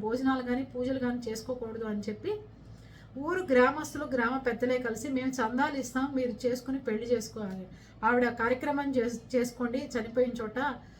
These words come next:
అని చెప్పి పంపిస్తాం. ఒక పక్కన ప-,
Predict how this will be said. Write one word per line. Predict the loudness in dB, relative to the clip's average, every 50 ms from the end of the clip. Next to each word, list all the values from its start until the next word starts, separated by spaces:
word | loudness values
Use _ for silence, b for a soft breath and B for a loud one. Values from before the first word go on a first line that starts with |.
| B B B B B
అని | 0 2 4
చెప్పి | 4 2 0 0 -2 0 2 2 2 2 0 -4 -4 -6 -6 -2
పంపిస్తాం. | 0 0 0 2 0 0 0 0 0 0 0 0 -4 -6 B B B B B B -16 -16 -10 -6
ఒక | -2 0 2 2 2
పక్కన | 2 0 2 2 4 6 6 6 8 8 6 6 6 4 4 2 -2 -6 -10 -16 -12 -6
ప-, | -4 -4 -4